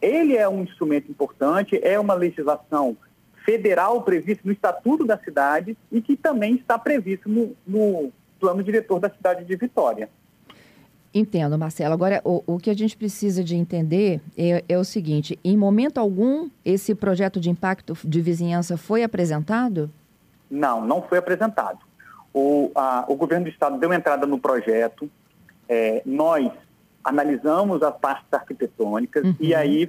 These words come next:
Speaker 1: foi identificada a necessidade pelo plano diretor do estudo de impacto. É, tive pessoalmente uma reunião com o representante do governo do estado, informei isso,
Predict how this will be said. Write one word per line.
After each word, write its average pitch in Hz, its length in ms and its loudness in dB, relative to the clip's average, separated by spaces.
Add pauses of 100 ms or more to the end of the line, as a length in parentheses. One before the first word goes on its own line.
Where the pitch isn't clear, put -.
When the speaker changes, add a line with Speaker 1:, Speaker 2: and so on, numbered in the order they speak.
Speaker 1:
foi 180 140 0
identificada 175 680 -2
a 175 40 -2
necessidade 151 640 -4
pelo 185 260 0
plano 135 300 -2
diretor 170 640 0 (140)
do 196 220 -2
estudo 165 360 -4
de 170 120 -6
impacto. - 440 -4 (640)
É, 123 140 2
tive 214 480 0
pessoalmente 175 760 -2
uma 165 80 -2
reunião 160 320 0
com 156 80 -2
o 147 60 0
representante 151 560 -2
do 139 80 -8
governo 131 320 -2
do 127 60 -14
estado, 127 640 -2
informei 202 560 0 (200)
isso, 196 360 -6